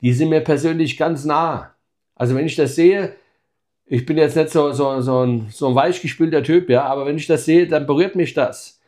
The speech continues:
wie die Naturmenschen leben und wenn ich sie sehe, wie sie arbeiten und was sie machen, dann denke ich mir immer, ich mache das im Kleinen bei mir auch, soweit es mir möglich ist, weil man kriegt ja, wenn man manche Sachen will, darf man sie nicht machen oder so. Und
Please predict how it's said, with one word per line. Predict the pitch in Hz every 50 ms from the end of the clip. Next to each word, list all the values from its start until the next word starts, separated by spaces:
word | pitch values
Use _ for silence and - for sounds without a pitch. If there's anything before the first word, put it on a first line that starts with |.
| _ _ _ _ _ _
wie | 127 131
die | 131 147 147
Naturmenschen | 143 135 123 - 165 175 175 170 165 151 143 143 143
leben | 147 156 165 175 185 190 190 185
und | - 131 127
wenn | 139 147
ich | 147 139 131
sie | 131 127
sehe, | 131 147 151 147 127 123
wie | 160 185 175
sie | 156 180 151
arbeiten | 135 156 165 165 170 156 151 156 151 151 147 147 139
und | 135 123 120
was | 139 139 131
sie | 147 135
machen, | 131 135 143 143 147 156 151 127 127 - _ _ _ _ _ _ _ _
dann | 120 110
denke | 139 143 147
ich | 135 123
mir | 165 143
immer, | 143 147 151 143 143 131 127 - _ _ _ _ _ _
ich | 175 208 190 - -
mache | 151 151 156 151
das | 143 156 147 147
im | - - 135 123
Kleinen | 127 156 147 143 156 156 165 160 151 147
bei | 147 139
mir | 143 156 160 165 - 131
auch, | 151 170 165 -
soweit | - - 131 127 127 151 151 165
es | 131 - -
mir | 151 147 147 147 -
möglich | 131 127 147 170 185 175 - 151 131 127
ist, | 127 117 95 - - - 110
weil | 113 117 127
man | 123 123 117 113
kriegt | - 151 147 -
ja, | 147 131 117
wenn | 135 135
man | 127 120 123
manche | 131 143 143 139
Sachen | 131 143 139 143 143 135
will, | 127 101
darf | - 139 156 165 -
man | 160 151
sie | 147 151 147
nicht | 147 143 131 135
machen | 131 127 127 127 131 135
oder | 127 120 117 117 117
so. | 131 131 135 135 131 131 - _ - - _ _ _ _
Und | - 127 127 131 143 139